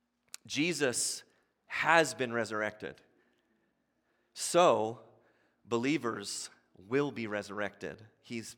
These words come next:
he's gonna paint a, a picture of the future, and, and it is glorious. Verse twenty, "But in fact,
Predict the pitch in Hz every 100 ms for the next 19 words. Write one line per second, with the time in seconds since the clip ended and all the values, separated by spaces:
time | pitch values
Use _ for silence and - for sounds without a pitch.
0 | _ 107 104 123 120 117 127 139 147 -
1 | _ _ 107 - - 95 - 147 - 123
2 | 107 98 98 - 117 117 90 87 90 _
3 | _ _ _ _ _ _ - 104 - 98
4 | 104 113 120 104 98 92 - - - 95
5 | 98 98 123 123 90 - - - - -
6 | _ _ _ _ _ _ _ _ _ _
7 | _ _ 123 127 - 127 117 95 92 -
8 | _ _ _ _ _ _ _ 104 143 196
9 | - - - _ _ 139 156 156 - 139
10 | 107 - -